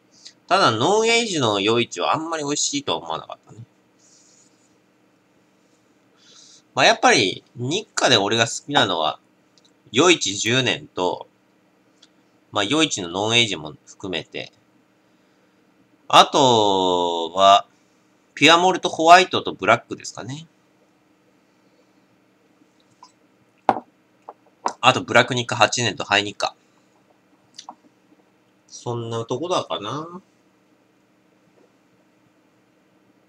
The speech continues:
うん。かあ。これはね、結構パンチがあるんですよ。味に。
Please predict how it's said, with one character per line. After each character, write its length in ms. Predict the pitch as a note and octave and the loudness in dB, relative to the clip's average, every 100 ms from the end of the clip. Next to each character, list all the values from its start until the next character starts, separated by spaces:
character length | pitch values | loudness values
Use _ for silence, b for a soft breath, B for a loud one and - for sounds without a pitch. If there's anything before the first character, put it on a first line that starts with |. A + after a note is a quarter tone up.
| _ _ _ _ _ A2+ | _ _ _ _ _ -16
う 120 | B2 | -12
ん。 180 | C#3+ A2+ _ _ _ _ _ _ _ - - _ _ _ _ _ _ _ _ - - - _ _ _ _ _ _ _ _ _ _ _ - - | -10 -12 _ _ _ _ _ _ _ -20 -20 _ _ _ _ _ _ _ _ -16 -16 -18 _ _ _ _ _ _ _ _ _ _ _ -10 -10
か 420 | - D4+ E4+ E4 | 0 4 6 6
あ。 100 | - - _ - _ _ - - _ _ _ _ _ _ _ _ _ _ _ _ _ - - | 2 -4 _ -20 _ _ -20 -20 _ _ _ _ _ _ _ _ _ _ _ _ _ -20 -4
こ 140 | - | 2
れ 60 | A3+ | 4
は 100 | A3 | 2
ね、 100 | D3 | 0
結 200 | A3 A3+ | -4 -2
構 180 | - - | -2 -2
パ 220 | - F#3+ | 2 4
ン 80 | G#3+ | 4
チ 140 | G3+ G3 | 0 2
が 100 | F3+ | 2
あ 40 | |
る 100 | A#2+ | 2
ん 60 | E2+ | -4
で 100 | D2+ | -12
す 120 | C#2 | -18
よ。 80 | - _ _ _ - - G2 | -20 _ _ _ -20 -6 -4
味 240 | G2+ G2+ | -4 -6
に。 180 | F#2+ | -10